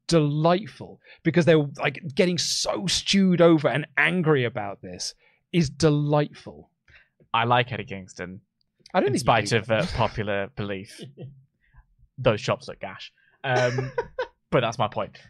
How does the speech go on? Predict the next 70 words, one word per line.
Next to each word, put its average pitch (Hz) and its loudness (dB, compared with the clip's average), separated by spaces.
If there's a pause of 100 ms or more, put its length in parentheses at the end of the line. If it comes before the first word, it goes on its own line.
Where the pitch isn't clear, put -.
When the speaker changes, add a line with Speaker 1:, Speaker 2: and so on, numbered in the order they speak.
(120)
Speaker 2:
Uh, 127 2 (640)
but 180 -4
yeah, 165 0
like, 165 0
it 185 -2
was, 185 -2
it's, 175 -2
it, 165 -2
it, 175 -2 (340)
you're 180 2
right. 170 2
When 156 4
you 147 0
take 143 0
things 147 -2
out 123 2
of 117 -8
context, 117 -4
especially 233 0
in 175 0
the 165 -4
context 139 0
of 123 -2
something 123 -6
that 101 0
I 113 -2
thought 117 -6
w-, 131 -6
in 123 -2
this 123 -6
match 117 -4
was - -20
Speaker 1:
Because 202 0
guarantee 214 2
Speaker 2:
a - 4
great 185 4
Speaker 1:
you, 151 -2
Speaker 2:
match. - -6
Speaker 1:
I 160 0
guarantee 196 0
you 147 -2
the 131 -2
people 135 -4
angry 127 -4
about 113 -6
that 104 -10
did 107 -8
not 98 -12
watch - -18
the 80 -20
match. - -20
Speaker 2:
No, - -4
almost 143 -8
certainly 180 -6
not. 69 -10
But 123 -4
that's, - -6
you 117 -14
know, 76 -8
that's - -10
why 104 -4
their 101 -6
opinion 98 -14
is, 92 -16
is 104 -14
less 110 -12
Speaker 1:
Garbage. 208 2
Speaker 2:
important 82 -12
than 78 -14
ours. - -16